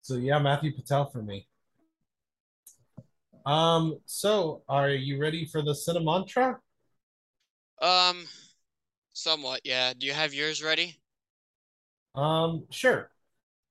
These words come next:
Speaker 1: So,
Speaker 2: Alrighty.
Speaker 1: my Cinemantra is, if you were to make a movie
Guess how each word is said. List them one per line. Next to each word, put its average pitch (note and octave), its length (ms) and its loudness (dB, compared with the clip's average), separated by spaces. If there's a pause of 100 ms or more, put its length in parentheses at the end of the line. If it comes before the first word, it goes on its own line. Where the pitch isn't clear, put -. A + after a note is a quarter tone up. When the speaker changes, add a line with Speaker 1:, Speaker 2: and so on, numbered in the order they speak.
Speaker 1:
So, G3+ 300 4
Speaker 2:
Alrighty. F3 480 6 (1160)
Speaker 1:
my F#3 200 4
Cinemantra C#3+ 920 0 (100)
is, A#2+ 580 -6 (380)
if C#3 200 0
you G3+ 340 -2
were G3 220 4 (140)
to D3+ 760 0
make D3+ 320 0
a F#3 60 4
movie B2 580 0